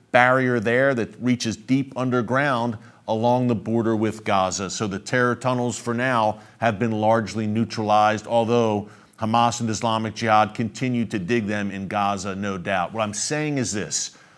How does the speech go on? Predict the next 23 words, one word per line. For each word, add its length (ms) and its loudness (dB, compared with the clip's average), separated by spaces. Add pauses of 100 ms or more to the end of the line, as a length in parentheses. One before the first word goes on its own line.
(160)
that 160 -4
Israel 440 6
has 140 4
dealt, 520 -2
dealt 240 4
with 100 -4
so 300 -4
many 180 -2
methods 640 0
of 160 -4
terror 480 2 (300)
that 140 2
it 80 -4
has 320 0
to 160 -6
find 380 -2
ways 340 -2
to 280 -6
adapt 640 -2 (340)
and 240 -4
adjust. 580 0
And 200 -8
perhaps 760 -4